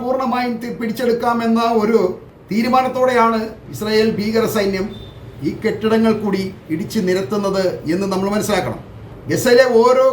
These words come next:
കെട്ടിടങ്ങളും ആശുപത്രികളും ഇടിച്ചു തകർക്കുമ്പോൾ അത് ഹമാസിന്റെ താവളമാണ് എന്ന ന്യായമാണ് നെതന്യാഹു പറയുന്നത്. ഇയാൾക്ക് ഇത്ര കൃത്യതയുണ്ടെങ്കിൽ ഈ കെട്ടിടങ്ങൾ വളഞ്ഞ് അതിലുള്ള ഹമാസുകാരെ പിടികൂടി അവരെ ചോദ്യം ചെയ്ത് തങ്ങളുടെ ബന്ധുക്കൾ എവിടെയാണ്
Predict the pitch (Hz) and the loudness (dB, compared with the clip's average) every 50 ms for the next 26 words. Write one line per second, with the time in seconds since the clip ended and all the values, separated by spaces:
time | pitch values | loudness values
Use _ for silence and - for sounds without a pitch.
0 | 254 240 226 - 254 254 262 247 254 254 247 226 208 214 226 220 - 254 226 247 | 2 -2 -4 -4 -4 -6 -6 -4 -2 -2 -2 0 -2 -2 -2 -4 -6 -6 -6 -6
1 | - 247 240 240 240 247 226 220 190 - - - 226 214 202 - 220 208 196 190 | -6 -6 -4 -2 -2 0 0 0 -2 -2 -2 -2 -2 -2 0 0 0 0 0 0
2 | 165 - - - - - - - - - 151 190 220 254 262 262 254 - - - | 0 -2 -4 -10 -14 -16 -16 -16 -8 -4 -2 4 6 6 6 6 4 -4 -8 -4
3 | - 202 208 233 262 277 269 - 277 269 269 269 262 - 240 220 226 233 247 262 | 0 0 2 4 2 2 0 -2 -4 0 0 -2 0 0 0 0 2 2 2 2
4 | 262 262 254 247 226 226 233 233 226 226 226 196 196 202 214 220 226 226 214 208 | 2 2 2 2 0 0 0 0 -2 -2 -2 -2 -2 -2 0 0 0 0 -2 -2
5 | - 170 170 175 180 196 214 220 220 202 196 190 185 180 175 175 - 156 147 139 | -6 -6 -4 -2 0 0 2 2 2 2 2 2 0 -2 -4 -6 -8 -8 -6 -6
6 | 165 165 170 156 131 151 156 151 131 120 113 107 95 - - - - - - - | -4 -2 -2 -2 -2 -2 -4 -4 -4 -4 -4 -4 -6 -10 -14 -16 -16 -14 -6 -2
7 | 156 196 233 233 247 254 - - 269 269 269 262 240 240 220 - - 262 254 269 | 0 2 2 2 0 -2 -4 -2 0 2 2 2 0 -2 -2 -2 -2 -2 -2 0
8 | 262 247 226 226 233 208 185 143 - - - - - - - 175 - 220 220 - | 0 2 2 2 2 2 0 -2 -2 -6 -10 -12 -10 -4 -4 -2 2 2 2 2
9 | 247 240 254 247 254 240 240 240 233 233 240 240 240 226 233 240 240 233 226 233 | 2 0 0 0 0 2 2 2 2 2 2 0 2 2 2 2 0 0 0 0
10 | 214 - 208 202 208 220 226 226 - 233 240 240 233 226 220 226 226 226 214 240 | 0 0 0 2 2 0 0 0 0 0 2 2 2 0 0 0 -2 -2 -2 0
11 | 214 214 226 214 190 160 180 - - - - - - - 143 156 175 208 233 226 | 0 0 0 2 2 0 0 -2 -8 -14 -20 -20 -20 -12 -10 -8 -4 -2 0 -2
12 | 233 - - 202 220 226 214 247 247 226 - 220 220 214 226 226 226 220 220 220 | -2 0 0 4 4 4 4 2 -2 2 2 2 2 4 2 2 0 -2 -2 -4
13 | 214 233 226 214 190 202 214 226 220 226 220 214 214 208 214 214 208 202 202 202 | -2 -2 -2 -2 -2 0 0 0 0 2 0 0 0 0 0 2 2 2 2 2
14 | 202 | 0